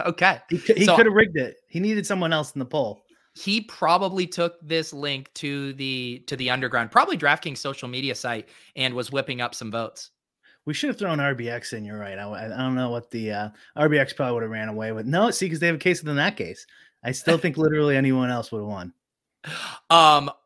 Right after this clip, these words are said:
Speaker 1: all right. Our next poll, and this
Speaker 2: Mm-hmm.
Speaker 1: was only a, a two horse race. Uh, the most devastating block of the
Speaker 2: Mm-hmm.
Speaker 1: year, Twitter block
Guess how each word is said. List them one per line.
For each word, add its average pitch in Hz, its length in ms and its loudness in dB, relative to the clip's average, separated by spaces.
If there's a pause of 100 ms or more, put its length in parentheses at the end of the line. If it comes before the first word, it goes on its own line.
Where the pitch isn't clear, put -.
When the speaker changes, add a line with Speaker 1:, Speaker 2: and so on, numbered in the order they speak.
Speaker 1:
all 156 80 2
right. 110 180 -2 (320)
Our 175 180 -4
next 170 600 -8 (300)
poll, 127 320 -10 (460)
and 135 160 -14
this 127 200 -2
Speaker 2:
Mm-hmm. - 20 -4
Speaker 1:
was 175 280 2
only 160 440 0
a, 127 200 0
a 123 100 -6
two 208 280 -6
horse 196 340 -4
race. - 500 -6 (440)
Uh, 127 240 4
the 143 140 -4
most 151 440 -4
devastating 208 880 0 (100)
block 135 720 -2 (180)
of 135 180 -4
the 143 80 -4
Speaker 2:
Mm-hmm. 135 120 -4
Speaker 1:
year, 110 260 -6
Twitter 151 360 -4
block 131 480 -2